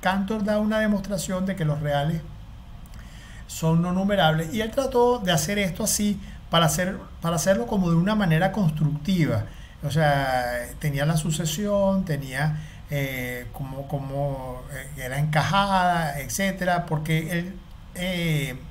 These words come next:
ya sabía que este tipo de argumentos iba a ser criticado por las personas que objetaban incluso el uso del infinito en matemáticas, como por ejemplo Kronecker, era uno de los grandes adversarios que tenía Cantor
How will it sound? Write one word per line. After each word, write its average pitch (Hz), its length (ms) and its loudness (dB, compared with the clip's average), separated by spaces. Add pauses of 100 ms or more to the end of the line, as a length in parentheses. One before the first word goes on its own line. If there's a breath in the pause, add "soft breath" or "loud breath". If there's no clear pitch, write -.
ya 165 160 6
sabía 214 560 0 (340 loud breath)
que 160 120 2
este 151 180 2
tipo 190 320 -2
de 208 80 4
argumentos 196 640 0
iba 165 180 4
a 165 60 0
ser 180 260 -2
criticado 190 760 2
por 170 320 0
las 147 160 2
personas 151 580 0
que 151 640 0 (380)
objetaban 180 760 2
incluso 160 440 4
el 190 100 2
uso 190 260 0
del 180 220 2
infinito 147 680 0 (320 loud breath)
en 160 160 4
matemáticas, 127 840 0 (140)
como 127 300 -8
por 123 160 -6
ejemplo 147 460 -4
Kronecker, 143 680 2 (400 loud breath)
era 127 160 -2
uno 139 220 0
de 151 80 6
los 123 160 -2
grandes 131 440 -2
adversarios 135 720 0
que 165 80 0
tenía 135 360 -4
Cantor 180 460 -2